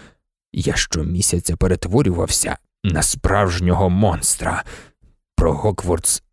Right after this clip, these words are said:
я й не мріяв. Хто з батьків погодився б, щоб його дитина навчалася з перевертнем? Але потім директором став Дамблдор. Він ставився до мене зі співчуттям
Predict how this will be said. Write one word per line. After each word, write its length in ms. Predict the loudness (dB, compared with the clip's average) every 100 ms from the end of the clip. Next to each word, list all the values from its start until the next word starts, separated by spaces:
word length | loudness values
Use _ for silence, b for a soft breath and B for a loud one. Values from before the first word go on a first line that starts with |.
| -2
я 200 | 0 2
й 80 | 2
не 160 | 2
мріяв. 520 | 4 4 2 -2 -8 -14 _ _ _ _ -8
Хто 360 | -6 2 4
з 80 | 4
батьків 480 | 2 0 0 0 0
погодився 640 | 0 0 2 2 0 -2
б, 100 | -4 B B
щоб 280 | -2 0 2
його 260 | 2 4
дитина 460 | 2 2 2 2 2
навчалася 640 | 2 0 0 2 4 2
з 80 | 0
перевертнем? 920 | 0 0 2 0 -2 0 -2 -2 -6 -18 _ _ _ _ _ _ -20 -4
Але 220 | 0 0
потім 400 | 2 0 2 2
директором 520 | 2 0 0 2 2 2
став 280 | 0 0
Дамблдор. 800 | 2 0 0 -4 -6 -8 -10 -10 B B B B _ -14 -6
Він 180 | -2
ставився 560 | -2 -2 0 0 0 0
до 120 | 0
мене 260 | 0 0 2
зі 140 | 2
співчуттям 1000 | 2 0 2 2 0 0 0 0 -4